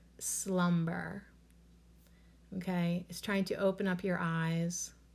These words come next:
It's trying to get you to remember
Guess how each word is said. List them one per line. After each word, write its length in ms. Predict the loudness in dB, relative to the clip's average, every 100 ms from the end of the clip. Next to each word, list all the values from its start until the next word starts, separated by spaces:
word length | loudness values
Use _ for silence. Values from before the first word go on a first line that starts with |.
| -20 -16 -10
It's 140 | -8
trying 500 | 0 2 2 2 -2 -8
to 100 | -2
get 240 | 2 2
you 240 | 2 0 0
to 240 | -4 0
remember 680 | 2 4 2 2 2 0